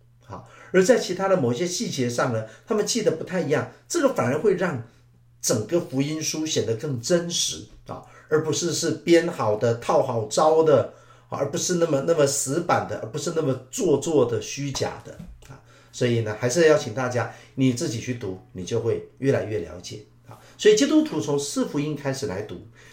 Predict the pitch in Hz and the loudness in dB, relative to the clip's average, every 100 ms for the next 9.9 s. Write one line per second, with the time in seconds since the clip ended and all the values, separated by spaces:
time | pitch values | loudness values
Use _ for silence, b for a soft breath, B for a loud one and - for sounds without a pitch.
0 | B 202 - 339 - 165 170 190 165 151 | B 0 0 0 -2 0 0 2 0 -2
1 | 180 151 156 135 147 143 214 - 170 - | -4 -4 -4 -4 -2 2 2 2 -2 -2
2 | 143 151 135 - - 117 151 117 110 185 | -2 0 -2 -2 -4 -2 0 0 0 0
3 | 120 - 143 113 - - 113 131 113 - | 0 -2 -4 -6 -8 -12 -8 -6 -6 -10
4 | _ B B 156 151 190 180 165 139 110 | _ B B -2 0 0 0 0 0 -2
5 | 190 185 180 233 226 185 185 180 190 127 | -2 0 0 0 -2 0 0 6 6 6
6 | 101 B B 196 196 - 113 156 156 - | -2 B B -2 0 0 0 0 0 -2
7 | 120 131 147 113 123 117 117 110 110 - | -4 -2 0 0 -2 -4 -4 -6 -10 -12
8 | B B 247 - 160 175 - 113 - 160 | B B 6 6 4 -4 -4 -4 -2 0
9 | 139 139 113 107 156 - - 87 | 2 2 2 4 4 4 0 -4